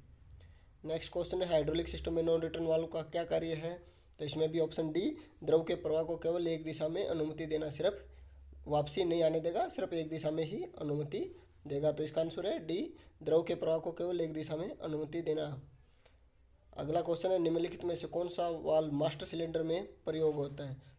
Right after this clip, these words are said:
तो मास्टर सिलेंडर में कौन सा वाल्व प्रयोग होता है? नॉन रिटर्न वाल्व, नॉन रिटर्न वाल्व। अगला क्वेश्चन है, हाइड्रोलिक जैक के साथ भार उठाने से पहले किस वाल्व को बंद करना, बंद रखना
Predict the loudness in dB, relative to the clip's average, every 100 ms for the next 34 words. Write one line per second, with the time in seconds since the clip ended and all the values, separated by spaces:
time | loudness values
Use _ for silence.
0 | -8 -4 -2 -4 -2 -2 0 0 2 0
1 | 2 0 0 -2 0 0 0 0 0 -4
2 | -14 -16 -2 4 4 2 0 0 0 0
3 | 2 0 -2 -4 -2 0 -2 -6 -14 -8
4 | 0 0 0 -4 0 2 2 -2 -8 -14
5 | -20 -20 -20 -20 -20 -20 -20 -20 -8 0
6 | 2 2 0 2 4 4 4 0 0 0
7 | 0 -2 -6 -4 2 2 4 2 2 0
8 | -2 0 -2 0 0 -2 -4 -2 -2 0
9 | 0 2 2 0 0 0 0 -8 -20 -20
10 | -18 -16 -18 -18 -16 0 2 4 2 0